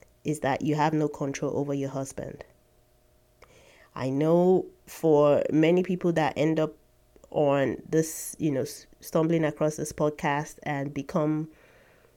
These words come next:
uh, repeat listeners, mostly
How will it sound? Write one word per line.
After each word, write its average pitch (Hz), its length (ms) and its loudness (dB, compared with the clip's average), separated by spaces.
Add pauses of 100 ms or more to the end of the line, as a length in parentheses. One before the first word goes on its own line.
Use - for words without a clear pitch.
(360)
uh, 135 560 -10 (300)
repeat 156 400 -2
listeners, 165 840 0 (1800)
mostly 180 640 2